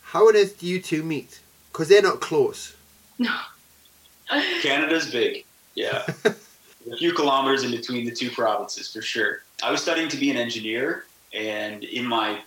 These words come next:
Speaker 3: program of study, there was a co-op work experience program where you go and you work as a student engineer for companies in industry. And so I got a job in the province of Alberta, I did some work there, and then right after that I went to Saskatchewan and did some work there.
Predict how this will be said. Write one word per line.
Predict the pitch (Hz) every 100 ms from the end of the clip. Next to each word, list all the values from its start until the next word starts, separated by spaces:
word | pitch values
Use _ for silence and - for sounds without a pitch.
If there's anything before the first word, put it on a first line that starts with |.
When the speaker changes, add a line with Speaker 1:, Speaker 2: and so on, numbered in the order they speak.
| _
Speaker 3:
program | - 135 127 120
of | 107
study, | - 117 120 123
there | 110 113
was | 110 101
a |
co-op | - 117 113 107
work | 113 113
experience | - - - 127 131 127 -
program | 131 131 131 127
where | 110 110 107 101 - _
you | 113
go | 117 117 113
and | 113 110
you | 110
work | 104 110 113
as | 107
a | 104
student | - 117 110
engineer | 104 107 110 110
for | 110 - 101 101 101 - _ _ _ _ _ -
companies | 127 104 92
in | 104
industry. | 107 123 - 98 95 - _ _ _ _
And | 107 107
so | 131 120 117 - - -
I | -
got | 139 147
a |
job | 139 131
in | 127
the |
province | 110 104 -
of | 101
Alberta, | 95 131 131 120
I |
did | 120 107
some | 110
work | 107 107 -
there, | 120 120
and | 113
then | 113
right | 117 120
after | 113 -
that | 113 113
I | 110
went | 110 107
to | -
Saskatchewan | - - 127 120 - 113 113 117 _
and | 107 107 107
did | 113
some | - 110
work | 107 101 -
there. | 123 107